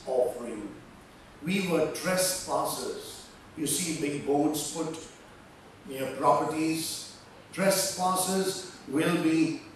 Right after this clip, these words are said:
prosecuted. We have overstepped the boundary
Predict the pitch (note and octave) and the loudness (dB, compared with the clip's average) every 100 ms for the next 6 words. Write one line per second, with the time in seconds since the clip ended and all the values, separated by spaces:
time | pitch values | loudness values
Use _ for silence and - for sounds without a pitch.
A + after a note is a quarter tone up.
0 | - - D#3+ - - E3+ - - D#3 D3+ | -8 2 4 6 4 0 -6 2 6 6
1 | C#3 B2+ - - - - - - - - | 4 2 2 -4 -14 -18 -20 -20 -20 -20
2 | - - - - - - - - C#3+ F3 | -20 -20 -20 -20 -20 -20 -18 -10 -4 0
3 | F3 E3+ E3 - - - - - - - | 4 4 4 2 -2 -10 -18 -20 -20 -2
4 | F#3+ G#3 G#3 G#3+ - - - F#3+ G3 - | 12 12 12 10 8 6 4 2 2 -4
5 | - F3+ D#3 D#3 D#3 D3 E3 E3 D3+ D#3 | -10 2 4 4 6 6 4 2 2 4
6 | - C#3 | 2 -2